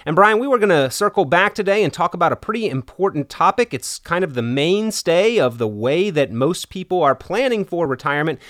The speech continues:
and that is the four oh one K account. We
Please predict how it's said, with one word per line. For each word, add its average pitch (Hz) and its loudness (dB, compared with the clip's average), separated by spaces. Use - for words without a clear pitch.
and 170 -2
that 240 2
is 220 0
the 143 -2
four 180 0
oh 160 2
one 143 -2
K 117 -6
account. 101 -10
We 214 -4